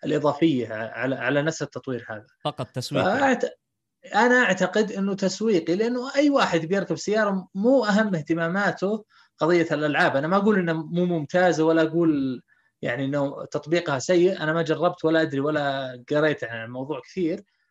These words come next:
Speaker 1: بس أعتقد بشكل عام قضية الألعاب داخل السيارة يعني هي استثناء أكثر منها أساس يعني في تقييم السيارة.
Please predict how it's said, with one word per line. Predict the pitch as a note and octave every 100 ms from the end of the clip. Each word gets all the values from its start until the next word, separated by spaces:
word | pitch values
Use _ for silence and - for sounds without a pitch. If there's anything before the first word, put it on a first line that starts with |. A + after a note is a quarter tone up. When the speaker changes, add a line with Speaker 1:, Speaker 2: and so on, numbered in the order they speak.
| _ _
Speaker 1:
بس | D#3 A3
أعتقد | G#3 F#3+ E3
بشكل | F#3+ F#3+ E3
عام | E3+ F3+
قضية | - E3 F3+ D#3+
الألعاب | C#3 C#3+ C#3+ D3 D#3+ -
داخل | F3+ F#3+ F3+
السيارة | E3 - E3+ F3+ F#3+ G#3+ - _ _ _ _ _ -
يعني | - F#3+ G3+ - _ _
هي | C#3+ A3+ G#3
استثناء | G3 - G3 G3 G#3+ G3
أكثر | G3 F#3
منها | F3+ D#3+ C#3+
أساس | D3 D#3 B2+ B2
يعني | A2 A#2
في | A2+ C3+ C3
تقييم | C3+ - D3+
السيارة. | C#3 - C3 A2+ G#2+